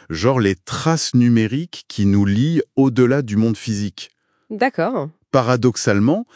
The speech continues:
Speaker 1: c'est dans ce monde dématérialisé que se créent des connexions hyper intenses, parfois à travers des comportements qui semblent, euh, totalement absurdes, comme le shitposting ou le partage frénétique de mèmes.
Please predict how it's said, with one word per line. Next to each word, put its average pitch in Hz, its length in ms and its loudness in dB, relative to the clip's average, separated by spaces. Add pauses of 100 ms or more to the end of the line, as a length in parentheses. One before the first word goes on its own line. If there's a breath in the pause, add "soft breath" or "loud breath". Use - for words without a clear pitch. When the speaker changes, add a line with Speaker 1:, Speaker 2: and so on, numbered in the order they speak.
(180 soft breath)
Speaker 1:
c'est - 180 0
dans 110 140 0
ce - 140 -4
monde 123 260 0
dématérialisé 113 1000 2 (340 loud breath)
que - 100 -2
se 123 160 0
créent 170 260 -2
des 110 120 0
connexions 120 600 0 (200)
hyper 175 460 0
intenses, 151 540 -4 (420 soft breath)
parfois 113 320 2
à 127 40 0
travers 110 300 -2
des 95 100 -2
comportements 107 720 -2
qui - 180 -10
semblent, 101 540 -2 (360 soft breath)
euh, 65 120 -4 (240)
totalement 131 480 2
absurdes, 123 480 -4 (420)
comme 104 240 4
le 95 100 2
shitposting 135 920 -2
ou 104 140 0
le 90 140 2
partage 120 600 -4
frénétique 107 680 -2
de 85 240 0
mèmes. 101 340 0